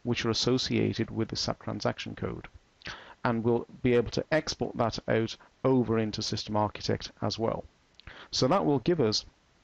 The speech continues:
a view of the application components, a view of the processes, and a view of the data, uh, that those processes use.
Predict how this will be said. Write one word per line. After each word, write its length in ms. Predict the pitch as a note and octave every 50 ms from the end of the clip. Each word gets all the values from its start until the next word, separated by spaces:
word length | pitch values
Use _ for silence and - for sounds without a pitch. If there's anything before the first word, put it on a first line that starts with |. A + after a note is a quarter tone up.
| _ _ _ _ - - - -
a 80 | C3+
view 360 | A2+ - B2+ D3+ F3 F#3 E3
of 180 | - - B2 G#2
the 100 | - B2+
application 520 | A#2 - - A#2 - E3+ G3+ F#3 - F3
components, 680 | B2+ A#2+ A#2+ - A#2 G#2+ G#2+ A2 C3 D3 D#3 - - - - - - _
a 80 | - B2
view 220 | G#2+ C3 D#3 F#3
of 100 | F3+ C#3+
the 80 | - B2
processes, 840 | - - - D#3 F3 - - - - G#2+ - - - A#2+ A#2 - - _ -
and 100 | A#2+ A#2
a 60 | A#2+
view 220 | G#2 - B2 B2
of 100 | A#2+ A2
the 80 | A#2+ A#2+
data, 500 | G#2 - B2+ C3 D3 - - - - - - - - - _ -
uh, 160 | - G#2+ G#2+ -
that 140 | - A2 -
those 200 | - A2 A2 G#2+
processes 640 | - - A#2 A#2 A2 - A#2+ A2 - A#2+ A2 - A2+
use. 320 | A#2 A2+ A2 A2+ - -